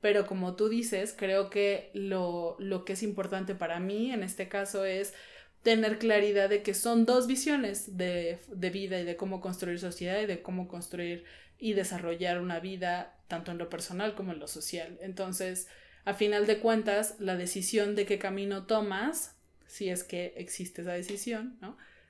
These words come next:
La tomará cada quien y creo que lo que a mí me interesa mucho es llamar como al respeto y al tratar de justo lo que siempre decimos, generar diálogo, ¿no?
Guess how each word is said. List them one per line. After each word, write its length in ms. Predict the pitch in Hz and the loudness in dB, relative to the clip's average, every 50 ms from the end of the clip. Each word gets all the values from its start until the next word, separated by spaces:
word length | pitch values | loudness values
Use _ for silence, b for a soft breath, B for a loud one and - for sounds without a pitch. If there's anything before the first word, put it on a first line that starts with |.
| b b b b b b b _ _ _ _ _ _ _ _ _ _ 539 - 208 | b b b b b b b _ _ _ _ _ _ _ _ _ _ -12 -6 0
La 200 | 208 208 185 185 | 2 2 2 2
tomará 360 | - 180 175 170 170 175 175 | 0 -4 -4 -2 -2 -2 -2
cada 300 | - 202 190 190 185 185 | -2 -2 0 0 -2 -4
quien 480 | - - 220 214 208 208 233 277 - - | -4 -4 -4 -4 -2 -4 -6 -6 -8 -6
y 220 | - 220 208 208 - | -4 -4 -4 -4 -2
creo 340 | - 208 202 202 202 196 | 0 2 2 2 2 2
que 180 | - 214 196 190 | 2 0 0 0
lo 340 | 185 202 202 202 190 185 - | 0 -2 0 0 0 -2 0
que 80 | 196 | -2
a 80 | 180 180 | -2 0
mí 160 | 185 196 202 | 0 0 0
me 200 | 208 202 202 196 | 0 0 0 -2
interesa 460 | 196 190 185 196 190 190 185 185 208 | -4 -2 -2 0 0 0 -2 -2 -4
mucho 340 | 196 208 214 214 214 214 220 196 | -4 -2 -2 -4 -4 -2 -2 -4
es 80 | 190 185 | -2 -2
llamar 400 | 180 170 180 180 180 180 180 180 | -4 -2 -2 -2 -2 -2 -4 -4
como 240 | 190 190 185 180 | -6 -6 -4 -4
al 100 | 175 170 | -4 -4
respeto 520 | 170 170 170 170 - - 214 202 202 202 190 | -4 -6 -8 -8 -6 0 0 0 0 0 -2
y 100 | 190 180 | -4 -4
al 100 | 180 175 | -6 -6
tratar 380 | 170 165 165 170 185 175 175 | -6 -8 -6 -2 -2 -2 -2
de 100 | 175 175 | -2 -6
justo 380 | 175 - 196 180 180 - 185 175 | -6 -6 -6 -6 -6 -6 -8 -6
lo 120 | 165 170 | -6 -8
que 100 | - - | -8 -8
siempre 300 | - - 180 170 170 170 175 | -8 -8 -8 -8 -8 -6 -6
decimos, 420 | 185 185 240 233 233 220 214 220 | -6 -4 -2 0 0 0 -2 -2
generar 440 | - 175 170 165 165 165 165 165 165 | -6 -6 -6 -6 -4 -4 -4 -4 -2
diálogo, 600 | 175 196 202 202 196 196 196 202 190 185 190 185 | 2 2 4 4 4 2 2 0 -2 -4 -4 -4
¿no? 260 | 185 180 170 170 208 | -4 -6 -6 -6 -8